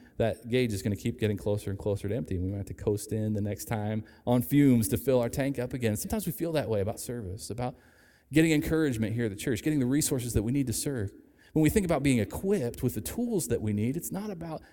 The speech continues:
being recharged and hoping to have enough to get through until the next week when we get together. It's about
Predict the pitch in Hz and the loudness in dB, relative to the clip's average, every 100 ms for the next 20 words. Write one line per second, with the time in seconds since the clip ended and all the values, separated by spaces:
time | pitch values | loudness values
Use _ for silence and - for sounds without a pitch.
0 | - 151 131 110 135 - 147 147 107 101 | 0 2 2 2 0 0 -2 0 0 -2
1 | 104 98 160 160 143 139 120 131 120 127 | -2 -2 0 0 0 0 -2 -2 -2 -2
2 | 123 - 117 - - 143 135 113 131 110 | -2 -2 -2 -2 -4 -2 -2 0 2 2
3 | 110 113 - 113 120 107 101 104 - 107 | 0 -2 -2 -2 0 -2 -2 -4 -4 -6
4 | 147 110 - 147 151 | -4 -6 -6 -4 -4